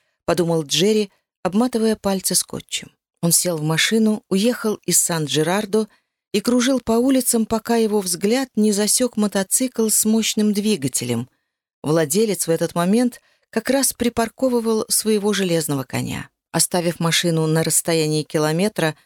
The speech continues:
Джерри вернулся, взломал багажный кофр байка и надел шлем, который нашёл внутри. Затем открыл замок на цепи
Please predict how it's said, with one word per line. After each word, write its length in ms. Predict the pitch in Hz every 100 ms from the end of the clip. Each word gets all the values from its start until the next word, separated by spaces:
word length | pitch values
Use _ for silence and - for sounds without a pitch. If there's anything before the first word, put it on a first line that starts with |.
| _ _ -
Джерри 380 | 160 202 277 262
вернулся, 800 | 233 226 214 196 151 - 202 214 _ -
взломал 520 | 180 208 220 262 269
багажный 600 | 185 175 180 175 170 170
кофр 500 | - 160 156 - 151
байка 640 | 131 135 135 - 208 226 -
и 80 | 214
надел 380 | 220 208 254 240
шлем, 500 | - 214 214 165 135
который 440 | 151 - 160 156
нашёл 420 | 151 147 - 170
внутри. 520 | 156 180 185 135 - _ _ _ _ _ _
Затем 500 | 151 185 - 185 170 - _
открыл 400 | 156 - 180 165
замок 440 | 147 156 156 147
на 120 | 156 151
цепи 480 | - 151 220 247